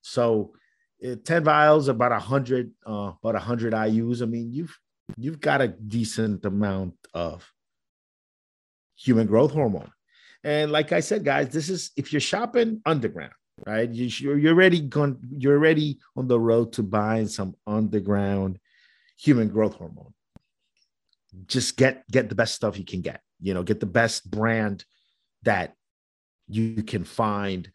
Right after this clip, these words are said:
that it's well known in the industry. Ideally, you'd want to just get human grade, man, you know, get that,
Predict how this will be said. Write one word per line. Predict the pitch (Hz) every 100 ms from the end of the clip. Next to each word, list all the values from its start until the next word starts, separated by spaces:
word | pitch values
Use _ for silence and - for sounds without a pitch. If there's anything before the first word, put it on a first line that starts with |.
| _ _ _ _
that | 110 107 92 _
it's | 110 110
well | 104 123 127
known | 107 117 113
in | 104
the | 95 98
industry. | 90 - - - - _ _
Ideally, | 127 131 160 196 202
you'd | 139 147
want | 156 160
to | 151
just | 151 -
get | 131 151 - _
human | _ - 123 143
grade, | 120 147 175
man, | 113 113 123 117
you | 101
know, | 110
get | 110 110 - -
that, | 123